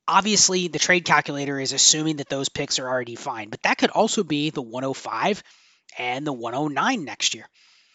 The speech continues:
And how do we know what the class is going to look like, even if it's a bad class? And that's why I brought up the twenty twenty-two class. Even if it is a bad class, you are still ending up with players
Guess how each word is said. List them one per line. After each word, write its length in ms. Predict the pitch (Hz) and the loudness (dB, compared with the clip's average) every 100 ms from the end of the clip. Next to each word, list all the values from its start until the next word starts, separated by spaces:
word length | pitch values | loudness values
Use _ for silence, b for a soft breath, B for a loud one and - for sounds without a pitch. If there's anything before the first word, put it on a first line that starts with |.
| b 151 | b -2
And 160 | 156 | -2
how 240 | - 143 170 | 2 6 6
do 60 | |
we 120 | 202 | 4
know 160 | 190 156 | 2 2
what 140 | 165 180 | 2 2
the 60 | |
class 400 | 190 - 123 135 | -2 0 0 0
is 80 | 156 | 0
going 240 | 143 170 151 | 0 0 0
to 60 | |
look 260 | 139 - - | 2 0 0
like, 180 | 107 - _ | -6 -10 _
even 400 | 233 294 311 302 | 6 8 8 8
if 240 | 262 262 | 6 6
it's 160 | 208 - | 6 6
a 40 | |
bad 380 | 151 180 233 269 | 4 4 6 4
class? 380 | - 131 98 - | 2 -2 -2 -4
And 100 | 143 | 0
that's 200 | 196 - | -2 6
why 180 | 262 240 | 8 10
I 40 | |
brought 200 | 208 208 | 8 6
up 80 | 208 | 4
the 80 | - | 2
twenty 280 | - 190 185 | -4 -4 -6
twenty-two 360 | 190 180 214 | -4 -4 -4
class. 360 | - - - - B B - | -4 -6 -4 -6 B B -8
Even 320 | 226 269 277 | 4 8 8
if 180 | 262 - | 6 4
it 80 | 226 | 6
is 160 | 226 202 | 6 6
a 140 | 185 | 2
bad 480 | 147 120 147 190 160 | -2 -2 4 4 2
class, 500 | - 120 101 - - b b b b b | -6 -8 -4 -4 -4 b b b b b
you 180 | 175 175 | 0 2
are 80 | 165 | 4
still 420 | - - 190 214 | 6 6 6 4
ending 380 | 185 185 190 170 | 2 -2 -4 -4
up 240 | 160 - | -4 -4
with 260 | 143 143 - | -4 -4 -8
players 600 | - 180 170 104 135 | -2 0 0 -2 -10